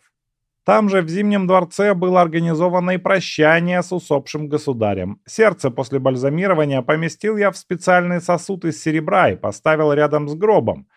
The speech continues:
чтобы потом опустить на дно захоронения". Брехт прикрыл глаза.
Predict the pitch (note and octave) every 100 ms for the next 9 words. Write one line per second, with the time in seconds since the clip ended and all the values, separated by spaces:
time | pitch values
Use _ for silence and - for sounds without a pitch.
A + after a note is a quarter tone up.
0 | _ _ - - A3+ G3+ F3+ E3 F3 G3
1 | F3+ - B2 - D3 D#3 E3+ D#3 A#2+ A2+
2 | G#2 A#2 B2+ A#2 A2 E2 D2 D2 _ _
3 | _ _ _ F2+ G#2+ A#2 A#2 - C#3+ G2+
4 | F2 D#2+ F#2+ F2 C#2